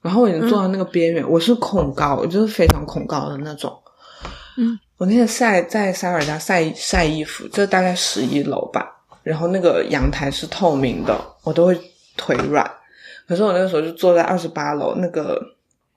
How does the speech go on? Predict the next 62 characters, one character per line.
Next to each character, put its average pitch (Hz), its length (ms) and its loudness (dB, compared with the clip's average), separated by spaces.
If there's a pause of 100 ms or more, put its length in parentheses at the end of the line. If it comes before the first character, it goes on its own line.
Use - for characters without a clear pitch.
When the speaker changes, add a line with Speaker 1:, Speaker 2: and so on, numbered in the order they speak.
(300)
Speaker 1:
那 196 140 -4
个 185 160 4
楼 147 440 2
的 156 140 2
边 147 300 -6
缘， - 280 -4
就 196 120 0
我 165 100 6
的 127 140 4
脚 - 340 0
是 175 180 -4
悬 - 300 -4
空 143 300 -6
在 156 220 0
外 156 220 2
面 139 300 0
的， - 240 -6 (220)
然 147 120 -8
后 151 60 -4
我 151 60 -2
在 151 100 -2
喝 208 220 4
酒， - 160 -2
Speaker 2:
嗯。 - 60 -2
Speaker 1:
我 - 20 0
就 151 80 0
准 143 180 0
备 143 60 0
往 139 120 -4
下 151 120 -6
跳。 156 320 0
可 156 100 -2
是 147 80 -2
那 170 80 2
个 175 100 6
时 170 120 0
候 139 100 6
就 165 160 -4
是 160 360 -8
那 190 120 2
天 175 140 0
天 156 180 -2
气 156 100 0
非 156 220 0
常 127 240 -4
好， - 300 -10 (520)
我 - 60 -6
就 160 100 2
看 185 120 2
到 170 160 4
星 151 340 -2
空 139 380 -2
啊， 135 200 -6
很 156 200 -2
美， 143 420 0 (560)
然 143 140 -6
后 147 300 2
就 - 140 -2
看 175 120 -2
到 156 180 0
那 170 60 0
些 165 160 0